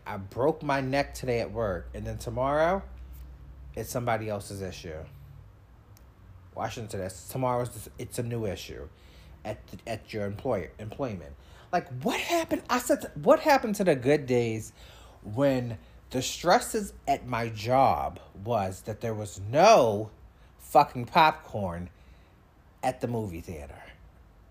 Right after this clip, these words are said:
So for y'all who don't know, or for people that are just listening to this podcast, I used to work at a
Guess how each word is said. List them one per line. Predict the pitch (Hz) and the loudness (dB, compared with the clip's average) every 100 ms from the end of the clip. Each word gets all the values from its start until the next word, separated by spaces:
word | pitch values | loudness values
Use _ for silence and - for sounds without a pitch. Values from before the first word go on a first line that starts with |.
| - - - - - - - - | -20 -20 -20 -20 -20 -20 -20 -6
So | 127 110 | -2 -2
for | 104 117 | -4 -4
y'all | 120 120 | 2 2
who | 120 113 | 2 0
don't | 151 190 117 | 4 4 4
know, | 104 92 87 - - - - | -4 -4 -6 -10 -20 -20 -12
or | 92 | -8
for | 117 | -4
people | 120 110 | -4 -2
that | 107 | -2
are | 101 | -2
just | 85 104 - | -6 -10 -8
listening | 113 120 113 104 | -6 -6 -6 -8
to | 101 98 | -6 -4
this | 131 | -4
podcast, | - 104 92 98 104 | -2 -2 -2 -6 -6
I | |
used | 107 | -6
to | 110 | -6
work | 104 104 | -6 -4
at | 95 | -4
a | 87 | -4